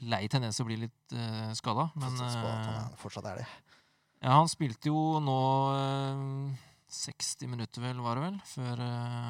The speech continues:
Speaker 1: han ble bytta, men det tror jeg var planlagt, eh, bytting.
Speaker 2: Ja.
Speaker 1: Og så er det Steffen Hagen, selvfølgelig, og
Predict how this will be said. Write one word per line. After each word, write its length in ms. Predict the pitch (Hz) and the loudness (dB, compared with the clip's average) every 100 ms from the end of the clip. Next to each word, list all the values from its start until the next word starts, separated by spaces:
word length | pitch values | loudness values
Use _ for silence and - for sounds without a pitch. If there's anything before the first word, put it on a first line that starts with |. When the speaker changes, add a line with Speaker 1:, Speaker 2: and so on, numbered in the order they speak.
| 113 | -2
Speaker 1:
han 160 | 113 113 | -4 -2
ble 160 | 110 110 | -2 -2
bytta, 260 | 110 - 147 | -4 -2 -2
men 120 | 143 | -2
det 140 | 107 107 | -2 -2
tror 140 | 104 98 | -2 -2
jeg 140 | 92 | -2
var 160 | 90 90 | -6 -6
planlagt, 680 | 101 87 90 92 - - 101 | -6 -6 -10 -14 -18 -14 -10
eh, 160 | 101 98 | -8 -8
bytting. 380 | 92 127 165 190 | -4 0 0 -2
Speaker 2:
Ja. 160 | 123 - _ - - _ _ _ 127 | -6 -8 _ -20 -20 _ _ _ -10
Speaker 1:
Og 60 | |
så 220 | - 131 123 | -4 2 4
er 140 | 117 | 4
det 80 | 127 | 2
Steffen 300 | 127 123 131 | 0 -2 2
Hagen, 220 | 117 113 127 | 2 2 -2
selvfølgelig, 460 | 127 123 131 156 | -2 -2 0 -2
og 240 | 131 127 | 0 0